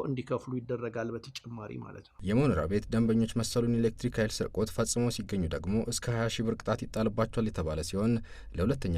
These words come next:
Speaker 2: ጊዜ ወንጀሉን የሚፈጽሙ ደንበኞች ላይም ተጨማሪ ቅጣቶች እንደሚጣሉ ተገልጿል።
Speaker 1: ለሁለተኛ ጊዜ፣ እ፣ የኃይል ስርቆት የፈጸመ ደንበኛ ከተገኘ፣ እ፣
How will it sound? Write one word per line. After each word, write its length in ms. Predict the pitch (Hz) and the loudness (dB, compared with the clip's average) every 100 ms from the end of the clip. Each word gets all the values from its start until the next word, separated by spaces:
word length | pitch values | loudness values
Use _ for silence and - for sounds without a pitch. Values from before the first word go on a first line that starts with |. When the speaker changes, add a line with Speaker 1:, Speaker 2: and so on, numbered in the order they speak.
| 82 | 0
Speaker 2:
ጊዜ 160 | 107 113 | 2 2
ወንጀሉን 440 | 113 110 110 113 113 | 4 4 6 6 6
የሚፈጽሙ 420 | 113 - 110 117 | 4 2 0 0
ደንበኞች 460 | 113 110 101 92 87 | 4 4 4 2 0
ላይም 260 | 76 98 117 | 0 0 2
ተጨማሪ 420 | 127 117 113 85 | 2 4 4 2
ቅጣቶች 380 | 82 - 87 110 | 0 -2 -2 -2
እንደሚጣሉ 480 | 127 120 117 - 117 110 | 0 2 2 2 0 2
ተገልጿል። 520 | 82 82 - 98 78 - | -2 -2 0 0 0 0
Speaker 1:
ለሁለተኛ 640 | 151 175 202 208 196 180 | 4 4 4 2 0 2
ጊዜ፣ 220 | 156 139 151 147 135 - | 0 -2 0 2 0 -2
እ፣ 100 | 131 123 117 113 - - 64 - - - - | -8 -8 -8 -10 -14 -14 -12 -12 -14 -16 -10
የኃይል 320 | 135 147 160 147 | -2 2 2 0
ስርቆት 380 | 170 - 165 | -4 -2 -2
የፈጸመ 520 | 143 143 143 135 143 135 127 | -2 -2 -2 -4 -6 -4 -2
ደንበኛ 500 | 135 131 127 120 110 | -2 -2 -4 -6 -8
ከተገኘ፣ 560 | 131 127 160 156 143 123 196 - - - _ - - _ - _ _ | -10 -8 -6 -4 -4 -4 -8 -10 -20 -20 _ -20 -20 _ -20 _ _
እ፣ 120 | 123 | -8